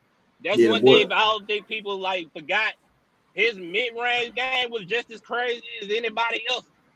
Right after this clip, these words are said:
Speaker 1: And
Speaker 2: Any
Speaker 1: he
Speaker 2: a-
Speaker 1: can bust the three, too.
Speaker 2: Yeah, once he added that three-pointer to his thing, when he was down there in Dallas, bro, he was
Speaker 1: Yeah, like, what you gonna do with him? And now he's, he was in Dallas, he's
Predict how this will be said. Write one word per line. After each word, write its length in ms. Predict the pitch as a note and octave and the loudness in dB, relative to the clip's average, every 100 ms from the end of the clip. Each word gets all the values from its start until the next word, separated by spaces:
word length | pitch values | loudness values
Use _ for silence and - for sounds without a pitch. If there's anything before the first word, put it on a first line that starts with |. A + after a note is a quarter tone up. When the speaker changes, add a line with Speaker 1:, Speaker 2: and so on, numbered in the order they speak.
| _ _ | _ _
Speaker 1:
And 160 | G3+ C4+ | 4 6
Speaker 2:
Any 140 | C4 | 6
Speaker 1:
he 60 | A2 | 6
Speaker 2:
a- 120 | A2 - | 4 2
Speaker 1:
can 80 | |
bust 200 | G#3+ A#3 - | -2 -4 -6
the 80 | |
three, 240 | G3 A#3+ A#3 | -6 -6 -6
too. 240 | - A3 C3 _ _ _ _ _ | -6 -8 -8 _ _ _ _ _
Speaker 2:
Yeah, 280 | B2+ B2+ G#2+ | 6 8 8
once 240 | G2 C3+ D3 | 6 4 6
he 120 | C3 | 8
added 200 | C#3 B2+ | 8 8
that 180 | A#2+ - | 4 4
three-pointer 400 | C#3 D3+ A2 G#2+ | 2 2 0 0
to 140 | - | 0
his 180 | G#2 G#2 | 0 -2
thing, 260 | G#2 G2+ G2+ | -4 -4 -2
when 80 | |
he 100 | A#2 | 2
was 100 | B2 | 2
down 300 | A2 A#2 A2+ | 4 4 4
there 100 | A2+ | 4
in 100 | G#2+ | 2
Dallas, 560 | G#2 A2+ B2+ B2+ A#2+ G#2 | 2 4 4 2 0 -2
bro, 200 | G2 F#2+ | -2 0
he 100 | A2 | 2
was 360 | G#2 G2 - - - _ _ _ F3 | 2 0 -6 -14 -20 _ _ _ -2
Speaker 1:
Yeah, 260 | G#3+ C4 | 0 2
like, 200 | A#3 A#3 A3 | 4 4 6
what 180 | C4 | 2
you 120 | C#4 B3+ | 2 4
gonna 260 | C4 B3+ | 4 4
do 240 | B3+ F#4 F4 | 2 4 4
with 260 | D4+ A#3 | 4 2
him? 60 | - _ - | -2 _ -8
And 140 | F3 | -2
now 160 | G#3+ C#4+ | 2 2
he's, 260 | D4+ C#4+ A3+ | 2 -2 -4
he 160 | A#3+ | -2
was 160 | E4 C4+ | -2 -4
in 160 | B3 E3+ | -4 0
Dallas, 380 | A#3+ D4+ C4 A#3 | 2 2 0 -4
he's 220 | C#4+ | -10